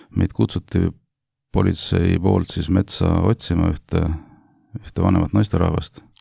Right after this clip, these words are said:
Aga iseenesest meie mõte tekkis varem, mõte tekkis suvel, kui meil oli Pärnu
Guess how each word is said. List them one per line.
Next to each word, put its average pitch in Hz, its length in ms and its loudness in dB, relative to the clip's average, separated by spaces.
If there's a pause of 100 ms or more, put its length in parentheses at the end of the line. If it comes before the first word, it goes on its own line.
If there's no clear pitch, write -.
(1400)
Aga 92 380 4 (440)
iseenesest 95 600 2
meie 90 240 4
mõte 107 320 4
tekkis 87 340 0
varem, 101 360 4
mõte 95 240 2
tekkis - 340 -2
suvel, 104 320 4
kui 82 160 0
meil 82 160 0
oli 85 220 0 (1080)
Pärnu 85 460 2